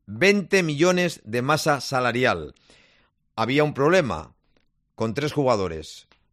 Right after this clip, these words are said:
Rescisión o cesión de, eh, rescisión de contratos o cesiones de Miguelón, Di Mata y Vadillo. Estamos hablando, fíjense, de la cantidad de jugadores que teóricamente se iban fuera del Español. Diego López, David,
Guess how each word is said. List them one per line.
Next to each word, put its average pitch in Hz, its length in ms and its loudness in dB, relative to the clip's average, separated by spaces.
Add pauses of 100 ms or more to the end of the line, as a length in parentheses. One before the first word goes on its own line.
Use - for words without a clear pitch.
(120)
Rescisión 143 800 -2
o 117 120 -4
cesión 127 360 -4
de, 117 180 -4
eh, 104 160 -6
rescisión 95 340 -8
de 117 80 -6
contratos 143 520 0
o 113 80 -4
cesiones 170 680 -2 (440)
de 127 180 -4
Miguelón, 135 680 2
Di 113 160 -4
Mata 156 280 2
y 160 40 4
Vadillo. 107 420 -2
Estamos 160 360 -2
hablando, 165 600 0 (420)
fíjense, 151 360 -2
de 175 80 2
la 151 80 2
cantidad 131 340 -2
de 165 100 2
jugadores 143 680 2 (380)
que 120 140 -2
teóricamente 165 800 0
se 151 120 -4
iban 147 220 -2
fuera 160 220 2
del 147 80 2
Español. 90 600 -6 (760)
Diego 160 300 2
López, 170 640 2 (440)
David, 151 540 0